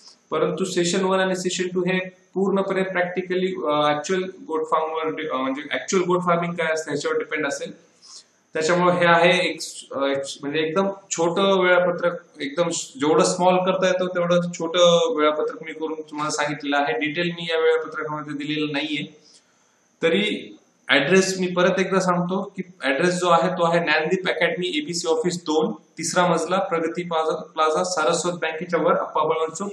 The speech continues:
पुणे. आणि वेळापत्रक आहे साडे नऊ ते एक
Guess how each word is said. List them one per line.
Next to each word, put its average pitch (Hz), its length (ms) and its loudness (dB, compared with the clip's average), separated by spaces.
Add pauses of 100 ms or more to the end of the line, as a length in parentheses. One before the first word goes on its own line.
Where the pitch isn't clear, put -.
पुणे. 117 260 -6 (2500)
आणि 139 160 2
वेळापत्रक 170 580 4
आहे 185 220 4
साडे 160 340 0
नऊ 165 180 -4
ते 175 300 -2
एक - 140 -8